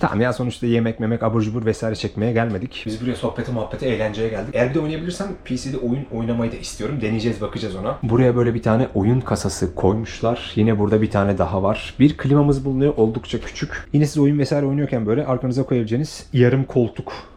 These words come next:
koymuşlar buraya. Yine bir telefonumuz var. Herhangi bir şey olduğu zaman, yemek siparişi vesaire vereceğiniz zaman buradan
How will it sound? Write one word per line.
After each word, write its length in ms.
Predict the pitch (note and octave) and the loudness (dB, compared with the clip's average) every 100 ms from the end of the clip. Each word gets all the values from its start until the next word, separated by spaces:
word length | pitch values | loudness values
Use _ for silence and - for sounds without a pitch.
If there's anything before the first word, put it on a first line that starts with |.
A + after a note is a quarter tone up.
| - | -6
koymuşlar 580 | A2 G2+ G2 - G2+ F#2+ | -4 -4 -6 -8 -8 -4
buraya. 280 | G2 C#3 - B2 | -4 -4 -6 -4
Yine 220 | B2 B2+ | -2 0
bir 60 | |
telefonumuz 580 | B2 A2+ A#2+ B2+ C3 B2 | -2 0 0 0 -2 0
var. 180 | C3+ C3+ | -2 -2
Herhangi 240 | A#2+ A#2 A2+ | -2 0 -2
bir 60 | |
şey 160 | G#2+ A2+ | -2 -2
olduğu 140 | A2 | 0
zaman, 320 | A#2 A#2 A#2+ A2+ | 0 0 -2 0
yemek 240 | G#2 A2+ A2+ | 0 0 -2
siparişi 400 | - G#2 - G#2+ | -6 -6 -2 -2
vesaire 300 | G2+ A2+ G#2+ | 0 0 0
vereceğiniz 260 | G#2+ A#2 | 0 0
zaman 220 | G#2+ C#3+ | 0 -2
buradan 260 | A#2+ A2 | -2 -2